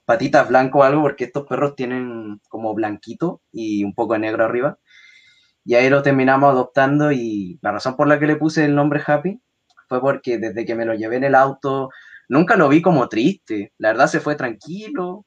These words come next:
alegre a mi casa, contento que lo fuimos a buscar <laughs> y a pesar de que vomitó y todo lo que haya hecho dentro del auto, pues seguía <laughs> alegre y así ha pasado varios años conmigo. Eh,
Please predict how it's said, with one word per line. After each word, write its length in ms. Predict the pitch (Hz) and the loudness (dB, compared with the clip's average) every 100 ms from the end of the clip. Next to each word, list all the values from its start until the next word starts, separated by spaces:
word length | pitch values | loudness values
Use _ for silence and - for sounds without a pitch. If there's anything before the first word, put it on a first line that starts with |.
| - | -8
alegre 400 | 117 123 151 147 | -2 0 2 2
a 60 | |
mi 160 | 120 107 | 0 2
casa, 600 | 143 165 - 139 139 143 | 2 4 0 -4 -4 -8
contento 400 | 113 101 127 127 | -12 -6 -6 -4
que 80 | 110 | -6
lo 80 | 113 | -6
fuimos 220 | 123 123 | -6 -4
a 40 | |
buscar 520 | 110 - 120 135 135 139 - | -4 -4 0 2 2 -4 -18
<laughs> 600 | - _ - - - - | -20 _ -20 -20 -20 -2
y 80 | 131 | 0
a 40 | |
pesar 280 | 113 123 143 | 2 2 2
de 120 | 143 | 0
que 460 | 143 113 98 92 92 | -2 -4 -6 -8 -10
vomitó 640 | 98 113 110 117 139 143 _ _ _ - - - - | -8 -6 -4 -2 0 -2 _ _ _ -20 -20 -18 -18
y 120 | 101 | -8
todo 180 | - 135 | -2 2
lo 120 | 147 | 2
que 100 | 143 | 2
haya 160 | 151 135 | 2 2
hecho 220 | 143 - | 2 0
dentro 280 | 151 147 - | 0 0 0
del 80 | 135 | 0
auto, 300 | 135 143 - - _ - - - - | 0 0 -8 -16 _ -20 -20 -20 -8
pues 120 | 123 | -6
seguía 320 | - 123 135 170 | -2 2 2 2
<laughs> 240 | 156 143 | 0 0
alegre 520 | 143 127 135 165 440 370 311 330 - _ _ - - - | -2 -2 -4 -2 -2 -2 -6 -10 -12 _ _ -20 -20 -10
y 360 | - 123 123 | -6 -4 -2
así 580 | 127 120 139 151 156 156 - | -2 -2 -2 -2 -2 0 2
ha 140 | 135 | 2
pasado 380 | 139 - 143 135 | 2 6 6 6
varios 280 | 131 139 143 | 4 6 4
años 200 | 143 143 | 4 -2
conmigo. 800 | 131 123 131 147 147 143 143 143 | -6 -8 -4 -4 -4 -2 -2 -2
Eh, 420 | 113 110 107 101 | -4 -6 -6 -10